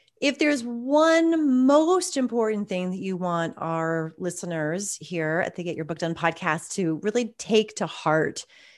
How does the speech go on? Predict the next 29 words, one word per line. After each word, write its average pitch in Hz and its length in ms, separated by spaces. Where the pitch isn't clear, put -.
as 190 180
they 196 120
walk 180 320
away, 165 400
you 170 160
know, 160 120
and 160 80
we 165 100
bring 165 260
this 165 140
podcast, 160 580
this - 160
episode 160 420
to - 140
a 160 60
close, 156 580
what's 294 220
the 392 120
one 220 360
most 196 260
important 170 440
thing 165 180
you 160 100
really 156 200
want 151 260
them 151 160
to, 151 460
yeah, 202 260
just 156 300